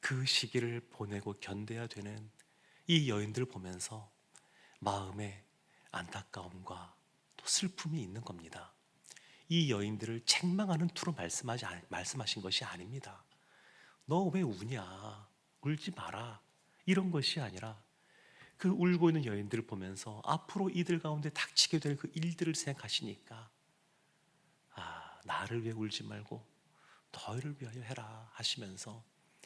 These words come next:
사실은 그 안쓰러운 마음, 그 사랑의 그 마음이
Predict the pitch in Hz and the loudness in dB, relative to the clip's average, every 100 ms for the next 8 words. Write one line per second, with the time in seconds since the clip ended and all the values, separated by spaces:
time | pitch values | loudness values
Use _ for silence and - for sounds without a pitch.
0 | - - - - - 151 165 170 170 131 | -20 -20 -20 -20 -8 -2 0 0 0 -2
1 | 98 107 160 165 151 95 95 107 - 151 | 0 -2 0 0 0 -4 -6 -12 -4 0
2 | 147 - 135 156 175 170 120 90 92 107 | 0 0 0 2 2 2 -2 -4 -4 -4
3 | 139 | -6